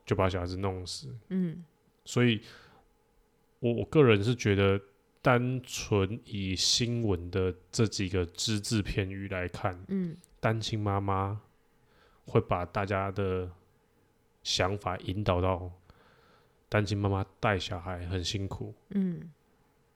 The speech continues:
Speaker 1: 但是我，我相信这不是刻意引导。
Speaker 2: 嗯。
Speaker 1: 只是大家会有这种
Speaker 2: 刻板印象。
Speaker 1: 对，刻板印象。
Speaker 2: 嗯。
Speaker 1: 诶，他也，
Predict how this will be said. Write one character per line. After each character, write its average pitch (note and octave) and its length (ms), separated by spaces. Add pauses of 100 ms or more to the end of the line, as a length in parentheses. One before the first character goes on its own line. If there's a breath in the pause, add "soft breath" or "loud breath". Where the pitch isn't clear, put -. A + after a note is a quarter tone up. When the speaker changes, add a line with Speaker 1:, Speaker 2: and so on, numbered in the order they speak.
(160)
Speaker 1:
但 D3+ 140
是 E3 80
我， A#2 140
我 G#2+ 240
相 B2+ 160
信 B2+ 160
这 C3 80
不 A#2 100
是 G2 100
刻 A2+ 220
意 G#2 140
引 F2+ 180
导。 G2 260 (120)
Speaker 2:
嗯。 F3+ 420 (460 soft breath)
Speaker 1:
只 G#2+ 100
是 A#2 220
大 A2 240
家 A2 180
会 A2+ 140
有 F#2 100
这 G2+ 140
种 F2+ 260 (400)
Speaker 2:
刻 - 140
板 D3+ 200
印 D3+ 140
象。 C#3 300
Speaker 1:
对， G2+ 120
刻 G2 140
板 G2+ 100
印 G2 220
象。 B2+ 100
Speaker 2:
嗯。 E3+ 200
Speaker 1:
诶， D3+ 160
他 - 160
也， C3+ 100